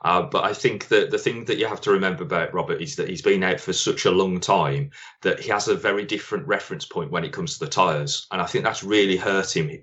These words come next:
in terms of the time and mileage that they've done at testing. And, and that's been one of his biggest gripes, that they just haven't been able to get the mileage out there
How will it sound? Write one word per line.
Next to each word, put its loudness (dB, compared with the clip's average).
in -2
terms 2
of 4
the 4
time 2
and -2
mileage 4
that 0
they've 2
done 4
at -4
testing. -2
And, -2
and 0
that's 0
been 0
one 4
of -2
his -2
biggest 0
gripes, 2
that 2
they 4
just 0
haven't 2
been -2
able 0
to -12
get -8
the -6
mileage 0
out 0
there 0